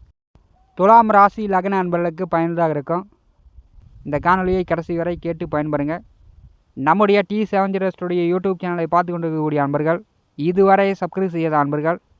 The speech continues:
மறக்காம நம்முடைய சேனலை சப்ஸ்கிரைப் செய்து கொடுவிருக்கின்ற ஆல் பட்டன் அழுத்திங்க. நன்றி. எல்லோருக்கும் எல்லா விஷயங்களும் தெரிந்திட போறது இல்ல. கற்றது கைமண் அளவு தான்.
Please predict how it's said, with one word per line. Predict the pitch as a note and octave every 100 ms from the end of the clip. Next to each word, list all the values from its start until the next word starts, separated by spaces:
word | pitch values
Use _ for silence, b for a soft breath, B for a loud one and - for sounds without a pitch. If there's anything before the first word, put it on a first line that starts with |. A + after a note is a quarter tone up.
| _ -
மறக்காம | C3+ E3 G3+ G3
நம்முடைய | F#3 F3 E3+ D#3
சேனலை | F3 F3 E3+ D#3+
சப்ஸ்கிரைப் | D#3 E3+ E3 D#3
செய்து | D#3+ E3+
கொடுவிருக்கின்ற | E3 E3+ D3+ D#3 D#3+ D#3
ஆல் | D#3+ E3
பட்டன் | D#3 D3
அழுத்திங்க. | C#3 B2+ C#3 D3
நன்றி. | C3 B2 - _ _ _ _ _ _ _ _ _ _ _ _ _ _ _ _ -
எல்லோருக்கும் | E3+ A3 A3 A#3 A3 F3+
எல்லா | G3 F#3+
விஷயங்களும் | E3+ F#3+ F#3 F#3+ G3+ _ _ _
தெரிந்திட | D#3+ F3+ F#3 F3 D#3
போறது | D#3 D#3+
இல்ல. | C#3 B2+ - _ _ _ _ _ _ _ _ _ _ _ _
கற்றது | D#3 E3 G#3+ G#3 G#3 F3
கைமண் | F#3 F#3+ F3+
அளவு | E3+ E3+
தான். | E3